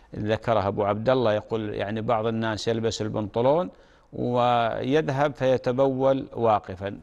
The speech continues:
طيب، لماذا والحمامات ولله الحمد أغلبها فيها مقاعد، فيها مقاعد، يعني، مقاعد لقضاء الحاجة؟ فلذلك يا أبو عبد الله، بارك الله فيك، الأصل أن الإنسان يتبول قاعدا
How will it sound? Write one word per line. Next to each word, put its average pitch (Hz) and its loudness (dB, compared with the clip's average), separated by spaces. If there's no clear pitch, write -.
طيب، 127 -2
لماذا 147 2
والحمامات 127 0
ولله 117 0
الحمد 117 -4
أغلبها 117 0
فيها 160 0
مقاعد، 127 0
فيها 127 -4
مقاعد، 120 -2
يعني، 131 -6
مقاعد 127 0
لقضاء 117 0
الحاجة؟ 101 -4
فلذلك 131 0
يا 123 0
أبو 117 -2
عبد 113 -2
الله، 110 2
بارك 110 -2
الله 107 -6
فيك، 131 -6
الأصل 120 -2
أن 107 -2
الإنسان 101 -2
يتبول 101 0
قاعدا 147 0